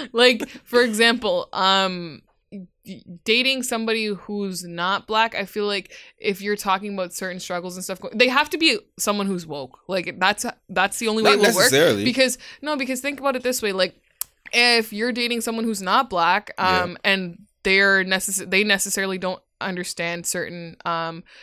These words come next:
Speaker 1: you know, maybe why something someone said triggered you because they were stereotyping you or
Speaker 2: Yeah.
Speaker 1: something like that, and they don't understand those things. Um, it's
Speaker 2: I'm,
Speaker 1: one thing if,
Speaker 2: I
Speaker 1: yes,
Speaker 2: mean
Speaker 1: you can explain it to them and they can be sympathetic for it towards you, but it's
Speaker 2: Mm.
Speaker 1: another if you explain it to them and they're, like,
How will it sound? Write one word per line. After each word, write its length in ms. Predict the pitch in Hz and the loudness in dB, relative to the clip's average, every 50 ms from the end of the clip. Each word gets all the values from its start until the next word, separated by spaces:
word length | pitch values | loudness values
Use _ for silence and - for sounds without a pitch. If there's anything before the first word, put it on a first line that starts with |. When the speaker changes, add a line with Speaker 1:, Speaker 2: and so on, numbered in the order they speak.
| - - _ - | -20 -20 _ -4
Speaker 1:
you 100 | 220 214 | -2 0
know, 120 | 208 196 | 2 2
maybe 360 | 196 202 202 196 208 208 196 | 2 2 0 0 0 -2 -4
why 340 | 185 185 190 190 185 190 190 | -2 0 2 4 4 4 4
something 600 | 185 - - 202 202 196 - 202 190 185 - - - | 2 0 -2 -2 -2 -2 -4 -4 -4 -4 -8 -12 -12
someone 380 | - 208 - - 208 190 190 185 | -6 -2 0 0 0 0 -2 -2
said 220 | - - 180 175 | 0 0 0 0
triggered 320 | - - 202 180 180 180 175 | 0 -2 -2 -2 -2 -4 -6
you 100 | 180 175 | -6 -8
because 320 | 165 175 - - 185 170 | -8 -8 -6 -6 -6 -4
they 120 | - 180 175 | -4 -4 -4
were 120 | 175 175 | -4 -4
stereotyping 640 | - - 185 180 175 170 - 165 165 160 - 156 | -6 -4 -4 -4 -4 -4 -4 -6 -6 -6 -8 -10
you 80 | 160 160 | -8 -6
or 40 | 165 | -4
Speaker 2:
Yeah. 60 | 196 | -4
Speaker 1:
something 180 | 185 185 180 180 | -4 -4 -4 -6
like 120 | 175 175 | -6 -2
that, 220 | 170 175 170 170 - - - - | 0 0 0 0 0 -6 -14 -10
and 140 | - 190 202 | -4 2 4
they 60 | 214 | 4
don't 100 | 214 220 | 4 6
understand 440 | 214 208 208 202 - - 175 175 185 | 4 2 2 0 0 0 0 0 0
those 200 | 208 226 220 - | -2 -4 -4 0
things. 320 | - 262 277 294 311 - - - - - - | 0 0 0 0 -2 -6 -8 -12 -14 -12 -2
Um, 500 | - - 294 302 302 302 294 277 269 240 - _ _ - | 2 4 6 6 6 6 4 2 -2 -6 -10 _ _ -2
it's 160 | 220 214 - | -2 0 2
Speaker 2:
I'm, 60 | 220 | 2
Speaker 1:
one 140 | 262 294 302 | 2 2 2
thing 180 | - 277 254 | 2 2 2
if, 80 | 226 214 | 0 0
Speaker 2:
I 40 | 190 | 2
Speaker 1:
yes, 200 | 233 226 214 220 | 2 0 2 0
Speaker 2:
mean 60 | 208 | -4
Speaker 1:
you 20 | |
can 140 | 196 - 202 | -6 -4 -6
explain 280 | 196 185 - - 190 185 | -6 -6 -6 -4 -4 -4
it 80 | 190 190 | -4 -4
to 120 | - 208 | -6 -6
them 180 | 214 214 202 185 | -4 -4 -6 -6
and 100 | 175 175 | -6 -8
they 80 | 180 | -10
can 140 | 170 - 185 | -10 -10 -10
be 80 | 175 175 | -10 -8
sympathetic 520 | - - 180 175 180 - 170 170 170 170 | -8 -8 -8 -10 -8 -6 -4 -4 -4 -6
for 180 | - - 180 160 | -8 -8 -8 -8
it 60 | - | -8
towards 340 | - 170 165 160 175 175 - | -8 -8 -8 -8 -8 -6 -6
you, 100 | 240 233 | -6 -4
but 100 | 214 190 | -4 -4
it's 140 | 190 180 185 | -4 -4 -4
Speaker 2:
Mm. 40 | 185 | -4
Speaker 1:
another 220 | 180 185 196 220 208 | -2 0 2 2 2
if 100 | 202 - | 2 0
you 80 | 202 | -4
explain 260 | 180 - - - 185 185 | -6 -6 -8 -6 -6 -6
it 60 | 180 | -8
to 80 | - 196 | -8 -6
them 160 | 202 196 190 | -6 -6 -4
and 140 | 180 180 180 | -4 -4 -2
they're, 160 | 170 170 170 | -2 0 0
like, 260 | 170 165 160 - - | 0 -2 -4 -6 -10